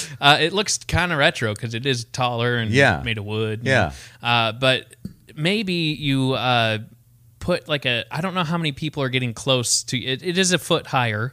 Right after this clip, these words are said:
Speaker 2: Right,
Speaker 1: And
Speaker 2: right.
Speaker 1: you have the plexiglass.
Speaker 2: Yeah.
Speaker 1: You're doing the best you can.
Speaker 2: Yep.
Speaker 1: Maybe, uh, I don't know, put a chain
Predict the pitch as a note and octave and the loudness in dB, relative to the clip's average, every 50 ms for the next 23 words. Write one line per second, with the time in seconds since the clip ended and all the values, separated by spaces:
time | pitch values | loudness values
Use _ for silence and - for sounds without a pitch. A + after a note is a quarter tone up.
0 | - - A2 A2+ G#2+ F#2+ D#2+ C#2+ - C3+ C3+ D3 - F#2 - F3 E3 D#3 D#3+ C#3 | -8 0 6 8 8 8 8 4 2 2 2 4 6 6 6 6 6 4 2 -4
1 | - C#3+ B2+ B2 - - A#2 G#2+ D#2 - C3+ - B2+ - - - G#2 G#2+ G2 F2+ | 0 0 0 0 0 -4 -4 -4 -8 -10 -10 -8 -8 -8 -4 2 6 6 6 6
2 | G2+ - - - C3+ C3 B2+ C#3 D#3 F3 F3+ F3 E3 C#3+ C#3+ C#3 C#3 C3+ - - | 4 0 -4 -4 -4 -2 0 0 0 0 2 0 0 0 2 2 2 0 0 -2
3 | B2 - - A#2 G#2+ G2 G2+ A#2+ C3+ - - A2+ A2+ G#2 - - - - G#2 C3+ | -4 -2 -2 -4 -2 -2 -4 -8 -8 -4 2 6 6 6 4 2 -8 -8 -4 -2
4 | D3 D#3 D#3+ E3 D#3+ D3+ D3+ D3 C#3 C3 - - - B2 A#2 A2+ A2+ A2 A2 A2+ | 0 0 0 2 2 2 2 2 0 -2 -6 -6 -2 0 0 2 2 2 0 -2
5 | - - - _ _ _ _ _ _ _ _ _ - - D3+ E3+ D3+ C#3 C3+ D3 | -4 -8 -18 _ _ _ _ _ _ _ _ _ -8 -6 -4 -2 0 0 0 0
6 | C#3+ - D3+ D3+ C#3+ B2+ - - C3 B2 B2+ C3+ C#3+ D#3 D3+ | 0 0 0 0 0 0 -2 0 2 2 2 2 0 -2 -4